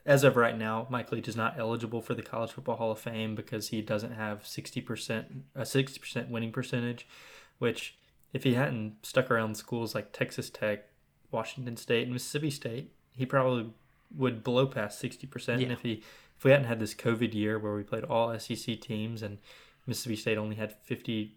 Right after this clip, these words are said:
Speaker 1: scholarship players, then we definitely would, he definitely would have reached that sixty percent. Um, so hopefully there will be an exception made just for the impact that he's made on football. And, um, I wouldn't
Speaker 2: Yeah.
Speaker 1: be surprised if they made an exception and put him in, in the next class, honestly.
Speaker 2: Yeah,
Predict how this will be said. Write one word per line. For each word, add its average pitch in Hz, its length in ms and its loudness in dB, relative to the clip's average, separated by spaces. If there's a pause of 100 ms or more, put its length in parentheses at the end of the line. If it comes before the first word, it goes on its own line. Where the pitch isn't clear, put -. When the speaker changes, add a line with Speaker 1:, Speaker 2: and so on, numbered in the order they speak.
(100)
Speaker 1:
scholarship - 580 -2
players, 110 480 -2
then 110 260 -4 (380)
we 131 120 4
definitely 139 600 2 (140)
would, 113 280 0
he 120 120 4
definitely 131 340 8
would 104 100 0
have 101 120 -4
reached 110 180 -2
that - 160 -2
sixty - 320 -12
percent. - 420 -10 (460)
Um, 117 540 0
so - 160 4
hopefully 147 320 6
there 127 120 4
will 117 80 4
be 113 120 0
an 107 60 0
exception 110 460 -2
made 104 220 -2
just - 160 -8
for - 140 -8
the 101 200 -2
impact 107 440 -2
that 113 100 -6
he's 117 180 -8
made 107 140 -4
on 104 120 -6
football. 104 540 -2
And, 107 160 -8 (500)
um, 139 380 -12 (200)
I 120 60 6
wouldn't 110 220 4
Speaker 2:
Yeah. 110 40 -2
Speaker 1:
be 110 60 2
surprised 110 520 -2
if - 60 -14
they 117 100 6
made 110 160 0
an 104 100 -2
exception 107 420 -2
and 107 80 -6
put 117 140 -2
him 110 120 -2
in, 107 140 -2
in 104 60 -4
the 104 60 -4
next 104 260 -8
class, - 440 -6
honestly. 131 300 -4
Speaker 2:
Yeah, 143 180 -6